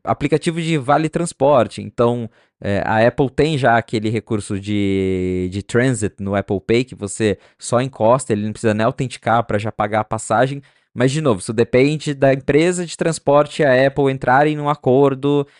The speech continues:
e aí fazer o negócio funcionar. Agora, sei lá, a, a empresa de ônibus daqui de Londrina pode criar um aplicativo, usar o N F C do iPhone pra pessoa já encostar o iPhone com o aplicativo e aí fazer o pagamento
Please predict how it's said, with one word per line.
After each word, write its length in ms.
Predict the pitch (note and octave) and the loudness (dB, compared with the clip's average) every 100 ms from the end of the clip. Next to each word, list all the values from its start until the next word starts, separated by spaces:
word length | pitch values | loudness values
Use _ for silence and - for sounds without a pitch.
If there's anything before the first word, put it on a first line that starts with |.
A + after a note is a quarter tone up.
| _ - | _ 0
e 100 | B2+ | 2
aí 320 | A#2+ A#2 B2+ | 4 2 2
fazer 260 | - C3 | 0 -2
o 60 | C3 | -2
negócio 340 | C3 A#2 B2 | 0 0 0
funcionar. 520 | - B2+ D3+ C3 F#2 E2 _ _ | -4 -6 -4 0 -2 -4 _ _
Agora, 520 | C#3 C#3 B2+ C#3 E3 | -4 0 4 6 4
sei 200 | D#3+ F3 | 2 2
lá, 200 | E3+ A2 F#2+ | 4 4 0
a, 520 | G2+ G#2+ G2+ G#2+ G2+ | -2 -2 0 -2 -2
a 60 | |
empresa 520 | A#2 - C3+ D#3+ E3 D3+ | -4 0 2 2 2 0
de 100 | C3 | 2
ônibus 500 | C#3 C#3+ C#3 C#3+ B2+ | 2 2 -2 -2 0
daqui 240 | B2 - | -2 -2
de 100 | B2+ | -2
Londrina 800 | C3+ D#3 C#3 C3+ D3 D#3+ E3+ E3 - | 0 2 0 0 0 -2 -2 -2 0
pode 240 | C3+ C3+ | 0 0
criar 200 | - C3 | -2 0
um 40 | |
aplicativo, 680 | C3 C#3+ C#3+ C3+ E3 F3+ F3 | 0 -2 -4 -4 0 0 0
usar 200 | E3 C3 | -2 0
o 80 | C3 | 2
N 100 | B2+ | 0
F 100 | B2+ | -2
C 100 | C#3 | -2
do 120 | C3 | -2
iPhone 420 | C3 - C#3+ D#3+ E3 | -2 -2 -2 0 0
pra 160 | D#3 | -2
pessoa 340 | - D3+ D#3 D3+ | -2 -2 0 0
já 80 | |
encostar 640 | D3+ - D3+ - C3 B2 C3+ _ _ _ | -2 -6 -8 -2 0 0 -4 _ _ _
o 280 | A#2+ A#2+ A#2+ | -6 -2 0
iPhone 580 | A#2+ - A#2 B2 B2+ A#2+ _ | 0 -2 -2 0 -4 -10 _
com 160 | - A#2+ | -6 -2
o 40 | |
aplicativo 760 | A#2+ B2+ B2+ - C3+ C#3+ D3 | -2 -2 -4 -4 -2 -2 -2
e 100 | D#3+ | 0
aí 120 | C#3+ C3+ | 2 2
fazer 240 | C#3+ C3+ | 0 -2
o 60 | C3+ | 0
pagamento 580 | C#3 C#3 B2 B2+ D3+ | 0 0 2 0 0